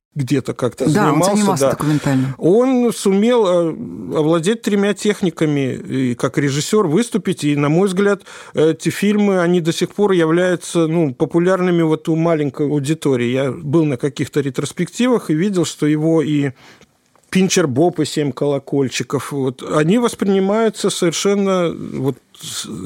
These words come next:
Speaker 1: он работал на этого зрителя, он его как-то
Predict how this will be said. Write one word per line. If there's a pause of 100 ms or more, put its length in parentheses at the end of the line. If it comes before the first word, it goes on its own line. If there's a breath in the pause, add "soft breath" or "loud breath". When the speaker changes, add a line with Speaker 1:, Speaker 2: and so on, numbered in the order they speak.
(120)
Speaker 1:
он
работал
на
этого
зрителя,
он
его
как-то